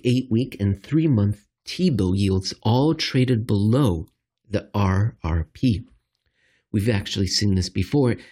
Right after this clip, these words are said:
and by raising the R R P, the F O M C has made this easier to see. This is the same imbalance as had become commonplace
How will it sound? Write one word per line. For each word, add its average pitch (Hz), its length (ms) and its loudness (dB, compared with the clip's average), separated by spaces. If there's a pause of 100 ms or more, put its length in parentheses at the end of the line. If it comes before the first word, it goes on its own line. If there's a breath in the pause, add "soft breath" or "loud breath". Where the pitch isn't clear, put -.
(300 loud breath)
and 123 140 2
by 104 120 0
raising 120 520 2
the 113 180 0
R 110 200 2
R 95 140 0
P, 123 500 -2 (100)
the 107 260 -4
F 147 240 -2
O 151 140 2
M 147 120 2
C 110 460 0
has 101 360 -4
made 104 380 0
this - 260 -6 (100)
easier 95 580 -2 (180)
to - 120 -14
see. 107 420 -2 (2000 soft breath)
This 131 200 0
is 127 120 2
the 120 100 2
same 160 520 0
imbalance 113 760 0
as 95 160 -2
had 98 260 -2
become 101 420 0
commonplace 135 880 0